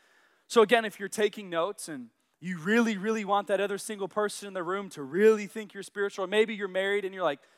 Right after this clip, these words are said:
"See, babe, I pay attention. I ain't checking the games right now. It's all good." Write this down. Forgiveness gives us perspective. Forgiveness gives us perspective. Yeah, it really does, and here's why.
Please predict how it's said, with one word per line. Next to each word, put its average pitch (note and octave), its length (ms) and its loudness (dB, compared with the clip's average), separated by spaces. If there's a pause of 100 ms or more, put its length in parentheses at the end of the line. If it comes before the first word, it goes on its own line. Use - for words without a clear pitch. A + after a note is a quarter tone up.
(200)
"See, - 180 -12
babe, A#3 200 -2
I C4 100 0
pay A3 160 -6
attention. G#3+ 440 -12
I A#3+ 160 -4
ain't C4 100 -8
checking A3 220 -4
the F3+ 60 -6
games F#3+ 300 -10
right G3+ 140 -4
now. A3 200 -4
It's C4+ 120 -6
all B3 120 0
good." A3+ 220 -4 (340)
Write G3+ 300 6
this A3 180 0
down. C#3 360 -4 (800)
Forgiveness A3+ 1080 -2 (220)
gives B3 400 -4
us D#3+ 480 0 (440)
perspective. - 800 -4 (880)
Forgiveness B3+ 880 -4
gives A#3 400 -6
us G3 420 0 (400)
perspective. F3+ 960 -6 (680)
Yeah, G3+ 300 6 (380)
it F#3 160 -2
really A3+ 240 -2
does, G3 340 6
and F#3 80 -12
here's G#3 240 -6
why. G3 320 0